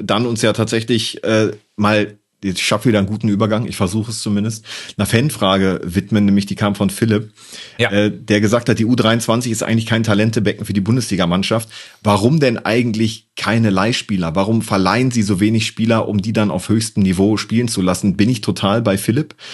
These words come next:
Speaker 2: Mhm.
Speaker 1: Also ich hab auch, wenn du dir die U dreiundzwanzig und die Durchlässigkeit nach oben anschaust,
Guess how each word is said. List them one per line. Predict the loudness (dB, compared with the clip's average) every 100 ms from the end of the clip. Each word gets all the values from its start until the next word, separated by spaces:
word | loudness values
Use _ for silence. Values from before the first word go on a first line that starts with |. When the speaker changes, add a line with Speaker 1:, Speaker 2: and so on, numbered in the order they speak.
| -10
Speaker 2:
Mhm. | -4 0
Speaker 1:
Also | 2
ich | 2 0
hab | -4 0
auch, | 0 0 -6 _ -20 -8
wenn | 0 4
du | 4
dir | 4 2
die | 2
U | 0
dreiundzwanzig | 2 2 2 2 0 0 0
und | 0
die | 2
Durchlässigkeit | 2 2 -2 -2 -2 -2 -2
nach | -4 -4
oben | 0 0 0
anschaust, | -2 -2 -2 -2 -2 -4